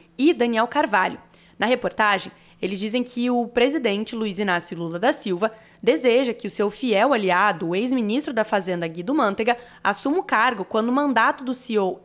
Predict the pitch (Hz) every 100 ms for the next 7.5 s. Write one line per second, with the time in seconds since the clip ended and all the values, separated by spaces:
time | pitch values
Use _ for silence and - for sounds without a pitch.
0 | - 214 233 214 208 262 240 226 214 247
1 | 220 226 240 226 - 254 226 254 247 220
2 | - - - - - 359 370 370 349 240
3 | 240 233 240 208 233 240 - - - _
4 | _ _ _ 202 208 240 269 220 196 226
5 | 220 220 - 339 233 247 220 - 190 175
6 | 190 220 196 196 220 254 254 262 269 294
7 | 320 - 254 -